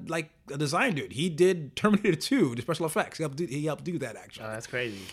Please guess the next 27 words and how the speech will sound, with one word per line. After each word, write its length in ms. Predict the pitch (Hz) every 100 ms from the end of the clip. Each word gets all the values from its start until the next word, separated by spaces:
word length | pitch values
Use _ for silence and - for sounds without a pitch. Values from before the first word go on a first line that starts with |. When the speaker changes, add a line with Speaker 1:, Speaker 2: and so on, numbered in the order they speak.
| -
Speaker 1:
So 160 | 208
it's, 200 | 202 190
like, 140 | 190 175
a 60 |
weird 200 | 170 214 226
intersection 420 | 208 208 190 185
of 100 | 156
art 160 | 147 170
students 340 | 214 208 226 -
and, 520 | 147 147 151 143 123 -
and 240 | 143 131
good 120 | 135 151
musicianship 640 | 135 151 160 - 143 - - - _
that 260 | 135 131 131
they 80 | 135
kinda 260 | 135 120
meet. 280 | 117 107 80 - - - -
So 100 | 196
long 200 | 240 285
story 300 | - 220 196
short, 400 | 156 156 151 - - _
they 60 | 156
disappeared 420 | 170 170 170 156
for, 160 | - 156
like, 240 | 135 - 107 - -
thirteen 540 | - - 147 147 - 143
years, 540 | 110 104 107 - -